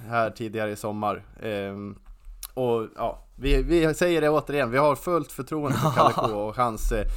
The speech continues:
Speaker 1: videokunskaper. Och, eh, den videon man fick se, då fick man ju se alla hans, eh,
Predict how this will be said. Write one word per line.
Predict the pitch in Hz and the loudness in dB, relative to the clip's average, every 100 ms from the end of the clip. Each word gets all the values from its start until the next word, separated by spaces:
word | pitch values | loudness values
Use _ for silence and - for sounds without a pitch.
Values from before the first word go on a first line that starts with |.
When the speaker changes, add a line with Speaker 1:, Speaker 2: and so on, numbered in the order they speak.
| - - 127 | -6 -14 -4
Speaker 1:
videokunskaper. | 127 123 120 135 127 - 135 - 107 98 | 0 2 2 0 -2 2 2 2 -4 -2
Och, | 113 - - 113 | -4 -6 -10 -4
eh, | 113 104 101 | -2 -2 -2
den | 120 120 | -2 0
videon | 127 123 117 | 2 2 2
man | 117 | 0
fick | 123 113 | -4 -6
se, | 143 120 | -4 -2
då | 113 | -4
fick | 123 120 | -6 -8
man | 117 | -8
ju | 110 | -4
se | 117 | 0
alla | 107 113 117 | 0 2 0
hans, | 107 101 - | -2 -6 -6
eh, | 107 | -6